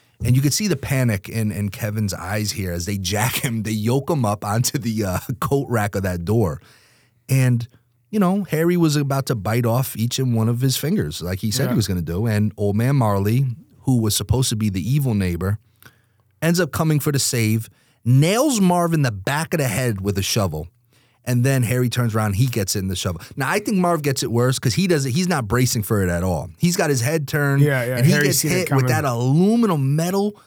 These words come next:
Speaker 1: that metal shovel right in the back. Uh, and then
Speaker 2: Not to
Speaker 1: Harry
Speaker 2: mention, we're talking about a guy who has experience hitting people with a shovel.
Speaker 1: Allegedly.
Speaker 2: Allegedly.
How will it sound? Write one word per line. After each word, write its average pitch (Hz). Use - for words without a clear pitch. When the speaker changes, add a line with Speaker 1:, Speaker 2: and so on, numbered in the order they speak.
Speaker 1:
that 151
metal 170
shovel 156
right 139
in 147
the 139
back. 117
Uh, 107
and 156
then 156
Speaker 2:
Not 170
to -
Speaker 1:
Harry 151
Speaker 2:
mention, 143
we're 127
talking 131
about 131
a 123
guy 120
who 120
has 117
experience 120
hitting 113
people 107
with 95
a 98
shovel. 82
Speaker 1:
Allegedly. 98
Speaker 2:
Allegedly. 127